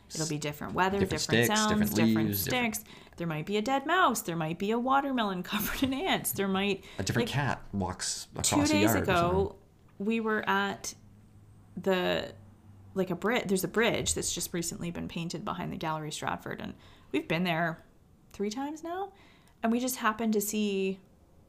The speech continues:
Speaker 1: a lady who was talking to another mom who was with twin two-year-old <laughs> girls, bless her heart. Uh, and this lady just said, "Oh, how old's your daughter?" And we said, "Two." And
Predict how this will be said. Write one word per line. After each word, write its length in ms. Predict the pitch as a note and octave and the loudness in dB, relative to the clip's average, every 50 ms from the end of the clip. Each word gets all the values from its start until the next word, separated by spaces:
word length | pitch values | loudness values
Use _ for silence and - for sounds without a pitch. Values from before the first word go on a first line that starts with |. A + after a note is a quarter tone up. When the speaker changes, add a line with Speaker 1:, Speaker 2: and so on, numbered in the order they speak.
| _ - | _ -6
Speaker 1:
a 80 | - F#3+ | -4 -2
lady 440 | F3+ D#3+ D#3 D#3+ F#3 G3 G#3 A3 A#3 | -2 -2 -2 -4 -2 -2 -2 -2 -2
who 520 | A3+ G#3 F#3+ F#3 F3+ F3+ F3 F3 F3 E3+ E3+ | -2 -2 -2 0 0 -2 -2 -2 -4 -4 -4
was 180 | F3 F3 F3+ | -6 -6 -6
talking 340 | - - E3+ E3+ - F3 E3+ | -6 -6 -6 -6 -6 -6 -6
to 140 | - - E3 | -6 -6 -6
another 260 | D#3+ D#3 F3 A3 C4 | -4 -4 -4 -2 0
mom 460 | A#3+ F#3+ E3 E3+ E3+ F3 F#3 G3 G3 F#3 - | 0 0 0 0 0 0 0 -2 -4 -6 -6
who 140 | F3 E3+ E3 | -6 -6 -4
was 520 | E3 E3 D#3+ E3 F3 - - - - - - - - - - - - - - - | -4 -6 -6 -6 -8 -8 -10 -10 -12 -14 -18 -20 -20 -20 -20 -20 -20 -20 -18 -14
with 280 | - - - - - - - - - | -12 -12 -12 -14 -18 -20 -20 -20 -18
twin 440 | - - F3 F3 F3 F3+ F3+ F3+ F3 - | -12 -10 -10 -8 -8 -8 -8 -10 -10 -12
two-year-old 500 | - - - D#3+ E3 F3+ F3+ - - - | -12 -12 -8 -6 -6 -6 -6 -8 -10 -12
<laughs> 40 | - | -10
girls, 480 | - - - - F#3+ - - - - - - - | -8 -6 -4 -4 -4 -4 -6 -8 -10 -12 -14 -12
bless 220 | - - - - - | -10 -10 -10 -10 -10
her 120 | - F#3+ | -8 -4
heart. 260 | F#3 F#3 F#3+ F#3+ F#3+ - - - - - - - - - - - - - | -2 0 0 0 -2 -6 -12 -16 -16 -16 -16 -18 -18 -20 -20 -8 -2 2
Uh, 560 | F#3+ G3 F#3+ F#3 F#3 F#3 F3+ F3+ F3+ F3 - - - - - - | 2 4 4 4 2 2 0 0 0 -2 -2 -4 -8 -8 0 2
and 260 | G#3+ G#3 G#3 G#3 F#3+ - - - | 4 4 4 2 0 -4 -8 -10
this 280 | F#3+ G#3+ - A3+ A3+ - | -4 0 2 2 2 2
lady 320 | B3 C#4+ D#4 D#4 B3+ A#3+ | 2 2 2 2 2 0
just 200 | G#3+ A3+ G#3+ - | 0 -2 -2 0
said, 260 | - B3+ A#3 G#3+ - - | 0 0 0 0 0 2
"Oh, 320 | A#4 A#4+ C5 B4+ F4+ C#4 B3+ | 4 4 4 4 2 0 0
how 100 | B3+ B3 B3+ | 0 0 0
old's 160 | B3+ C4 B3+ | -2 -2 -4
your 80 | C4 B3 | -4 -4
daughter?" 400 | - G3+ G#3 G#3+ A3 A#3 A#3 G#3 | -2 -2 -2 -2 -2 -2 -2 -2
And 120 | F#3+ F#3+ | 0 0
we 80 | F#3+ G3 | 0 0
said, 240 | - G#3+ G3 F#3+ | -2 -4 -8 -6
"Two." 320 | - - F#3 F#3 G3 G#3+ A3 | -6 -4 -2 0 0 0 0
And 140 | F#3 F3+ | -2 -4